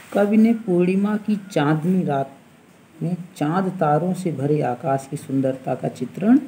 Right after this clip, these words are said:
किया है। जब पूर्णिमा रात होती है और उस समय चांदनी रात जो चांद तारों से भरी होती है, उसकी सुंदरता ही अप्रतिम है, जिसका वर्णन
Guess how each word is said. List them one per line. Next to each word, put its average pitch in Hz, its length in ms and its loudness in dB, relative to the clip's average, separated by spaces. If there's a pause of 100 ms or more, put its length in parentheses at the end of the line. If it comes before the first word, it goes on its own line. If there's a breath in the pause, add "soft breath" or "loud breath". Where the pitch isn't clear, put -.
(500 loud breath)
किया 135 280 2
है। 123 120 -4
जब 135 240 -6
पूर्णिमा 147 500 2 (520)
रात 127 380 -4
होती 139 320 -4
है 135 260 0 (380)
और 131 200 -2
उस 131 180 -10
समय 135 240 -2 (460)
चांदनी 139 600 -2 (640)
रात 120 320 -4 (160)
जो 139 100 -4
चांद 151 340 -4 (120)
तारों 143 240 0
से - 160 -8
भरी 135 280 -2
होती 131 260 -4
है, 175 100 -2
उसकी 175 240 -4
सुंदरता 160 600 -2
ही 165 180 0
अप्रतिम 151 600 0
है, 147 240 0 (680 loud breath)
जिसका 143 360 -2
वर्णन 143 600 0